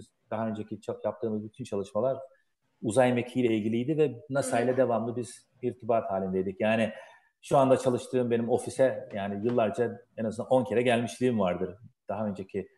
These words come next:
Speaker 1: e, yıllarda da, iki bin sekizden önce de. O şekilde Orion projesine başladık. Orion projesinin şu andaki haliyle en birinci amacı yine tabii, e, son amaç olarak Mars'a insanlı,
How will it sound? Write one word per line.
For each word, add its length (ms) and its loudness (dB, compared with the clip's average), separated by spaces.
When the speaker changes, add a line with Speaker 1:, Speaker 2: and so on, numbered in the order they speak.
Speaker 1:
e, 80 -8
yıllarda 680 0
da, 80 0
iki 220 -10
bin 60 -2
sekizden 440 -6
önce 240 -6
de. 140 0
O 100 4
şekilde 560 4
Orion 380 4
projesine 560 0
başladık. 460 0
Orion 360 2
projesinin 680 -2
şu 220 2
andaki 380 6
haliyle 480 4
en 540 0
birinci 480 2
amacı 540 4
yine 360 4
tabii, 480 2
e, 200 0
son 400 2
amaç 320 0
olarak 320 4
Mars'a 640 2
insanlı, 800 -2